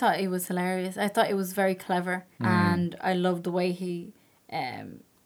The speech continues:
Speaker 1: careful now, <laughs>
Speaker 2: <laughs>
Speaker 1: but just the way he said at the end, this is not actually spoiling it, but he's talking to Alice at the end, and he said,
Speaker 2: This is not actually spoiling. At the end.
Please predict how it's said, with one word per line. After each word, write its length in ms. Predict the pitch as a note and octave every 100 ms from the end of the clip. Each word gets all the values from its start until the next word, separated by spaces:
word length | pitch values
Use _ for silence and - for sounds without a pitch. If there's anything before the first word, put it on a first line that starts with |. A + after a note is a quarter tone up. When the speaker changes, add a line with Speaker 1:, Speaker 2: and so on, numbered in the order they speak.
| -
Speaker 1:
careful 340 | G3+ B3 B3+
now, 320 | G#3 F3+ F#3 -
<laughs> 580 | C4+ - - - -
Speaker 2:
<laughs> 360 | E3+ - F#3 -
Speaker 1:
but 160 | A#3 -
just 200 | B3 C4+
the 60 |
way 160 | B3 A#3+
he 80 | A3+
said 160 | A3+
at 100 | G#3+
the 40 | G#3+
end, 120 | G#3+
this 80 | G#3+
is 60 |
not 180 | D#4+ A3+
actually 240 | A3+ - F#3+
spoiling 420 | - G3+ G3 F#3
it, 120 | F3 -
but 100 | G3
he's 180 | G3+ G#3
talking 260 | C4 A#3
to 60 | F#3
Alice 260 | F#3+ F#3+ F#3+
at 80 | F#3
the 120 | F#3+
end, 140 | F#3+
and 80 | F#3+
he 120 | G3+ G3+
said, 320 | G#3 G3 G3
Speaker 2:
This 180 | G3 G#3+
is 120 | G3
not 120 | F#3
actually 220 | E3 -
spoiling. 220 | - C3 C#3
At 200 | D3 C#3+
the 140 | C#3
end. 380 | E3 B2+ G#2+